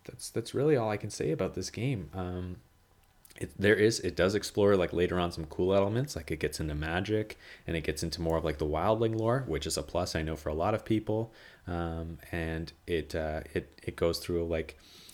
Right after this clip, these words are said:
the etiquette and the social factors that, like, come in being, like, a royalty and, like, a lord in, like, King's Landing with, like, little tea parties and, like, with, um, banquets and balls and stuff like that, which is kinda neat 'cause they don't really show it too, too much on the show.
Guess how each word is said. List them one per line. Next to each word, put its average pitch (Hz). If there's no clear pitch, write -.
the -
etiquette 95
and 80
the 80
social 92
factors 90
that, 85
like, 80
come 82
in 80
being, 80
like, 76
a 80
royalty 85
and, 82
like, 78
a 78
lord 80
in, 85
like, 78
King's 85
Landing 104
with, -
like, 73
little 82
tea 98
parties 87
and, 80
like, 76
with, 78
um, 76
banquets 85
and 76
balls 80
and 85
stuff -
like -
that, 104
which 85
is -
kinda 80
neat 123
'cause -
they 76
don't 78
really 80
show 87
it -
too, -
too -
much 104
on 87
the 87
show. 165